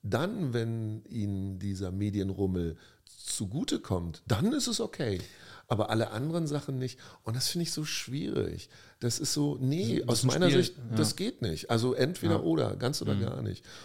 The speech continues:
Speaker 1: Und, und deswegen, ich finde das mit Raab total toll ich, und bewundernswert
Speaker 2: Mhm.
Speaker 1: und, und ich, ich werde mich nie daran beteiligen,
Speaker 2: Mhm.
Speaker 1: äh, dem irgendwie privat, ähm, in die Quere zu kommen.
Speaker 2: Es ist halt ein Spiel mit dem Feuer, ne? Wenn du
Speaker 1: Ja.
Speaker 2: einmal anfängst, deine Home-Story, hier sind meine Kinder, hier sind, sind, äh,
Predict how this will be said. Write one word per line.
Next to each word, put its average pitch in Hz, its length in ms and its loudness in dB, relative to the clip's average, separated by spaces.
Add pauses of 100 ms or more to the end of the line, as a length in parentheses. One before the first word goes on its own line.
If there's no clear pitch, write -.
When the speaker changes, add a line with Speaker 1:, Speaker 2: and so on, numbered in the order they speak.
(200)
Speaker 1:
Und, 113 320 -2
und 107 120 -2
deswegen, 127 260 0
ich 107 100 -2
finde 143 200 0
das - 80 -2
mit 120 160 -2
Raab 117 180 -4
total 160 460 -6
toll 135 340 0
ich, - 160 -8
und 113 180 -2
bewundernswert 104 680 -2
Speaker 2:
Mhm. - 60 -8
Speaker 1:
und, 113 140 -6 (340)
und 120 300 -2
ich, - 140 -10 (240)
ich 107 180 -2
werde 107 180 6
mich 104 200 0
nie 104 320 8
daran 85 280 2
beteiligen, 85 600 -2 (200)
Speaker 2:
Mhm. 101 200 -2
Speaker 1:
äh, 92 260 4
dem 101 300 0
irgendwie 101 320 -2
privat, 95 840 -2
ähm, 80 380 -4
in 87 120 -2
die 85 120 -4
Quere 80 280 -2
zu - 140 -6
kommen. 78 240 -8 (300)
Speaker 2:
Es 117 120 -2
ist 120 100 2
halt 139 120 4
ein 135 60 0
Spiel 139 240 2
mit 135 160 -2
dem 131 100 0
Feuer, 98 380 4
ne? 120 160 -2
Wenn 113 80 2
du 104 60 0
Speaker 1:
Ja. 135 100 2
Speaker 2:
einmal 135 260 4
anfängst, 123 580 -2
deine 104 220 0
Home-Story, 123 680 2
hier 113 140 2
sind 104 120 0
meine 101 200 0
Kinder, 123 560 2
hier 104 240 0
sind, 101 160 -4
sind, 98 360 -2
äh, 90 500 -2